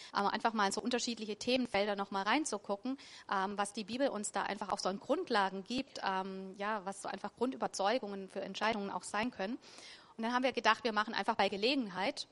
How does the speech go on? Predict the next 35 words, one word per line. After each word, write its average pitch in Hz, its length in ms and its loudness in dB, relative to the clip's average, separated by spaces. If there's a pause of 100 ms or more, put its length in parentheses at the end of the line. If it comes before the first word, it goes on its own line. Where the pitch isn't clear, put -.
(220)
mal 175 100 -6
einen 170 140 -6
zweiten 240 460 6
Teil 269 420 4 (100)
und 196 140 -10
knüpfen 202 340 -8
da 180 140 -2
dran 180 320 -6
an. 208 180 4 (640)
Und, 214 540 8
ähm, 196 520 4 (720)
wir 208 120 4
lassen 233 260 4
es - 80 0
jetzt 240 220 4
einfach 226 260 4
mal 208 100 6
bei 202 120 4
diesem 202 400 -6
generellen 233 500 2
und 190 120 -2 (100)
allgemeinen 185 480 2
Punkt 208 280 -2
hier 226 360 -4
an 208 80 -6
dieser 196 200 -4
Stelle 202 360 0 (320)
bewusste 220 640 2 (480)
Entscheidungen 185 640 6
treffen. 269 420 4
Und 202 340 0
ein 214 100 -4
anderes 202 460 0
Mal, 196 340 6
ähm, 190 220 0